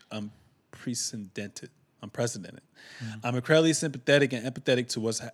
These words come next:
Speaker 1: happening in people's lives, and in the midst of all this, to say we're looking for an opportunity to restart this league, to try to move forward with crowning a champion is not top of mind for a lot of people as well, too. As far as the racial injustice,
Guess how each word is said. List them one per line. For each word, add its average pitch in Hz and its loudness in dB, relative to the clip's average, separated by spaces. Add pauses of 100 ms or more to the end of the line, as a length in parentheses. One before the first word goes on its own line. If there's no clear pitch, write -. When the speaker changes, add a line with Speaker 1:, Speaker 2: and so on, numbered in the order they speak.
Speaker 1:
happening 120 0
in 107 -8
people's 107 -6
lives, 113 4
and 107 -6
in 107 -6
the 101 -6
midst 113 -6
of 107 -8
all 107 -2
this, 107 -4 (340)
to - -6
say 117 4
we're 101 -4
looking 123 0
for 107 -8
an 107 -6
opportunity 104 -8
to 98 -10
restart 104 -8
this 98 -12
league, 123 0
to - -20
try 117 -4
to 107 -4
move 104 -10
forward 117 -6 (480)
with 104 -6
crowning 131 2
a - -4
champion 104 -6
is - -10
not 110 -6 (1300)
top 113 -4
of 107 -10
mind 101 -8 (300)
for - -12
a 98 -6
lot 101 -2
of 98 -12
people 98 -8
as 98 -14
well, 101 -6
too. 104 -2 (680)
As 110 0
far 139 8
as 117 2
the 117 -6
racial 123 0
injustice, 110 4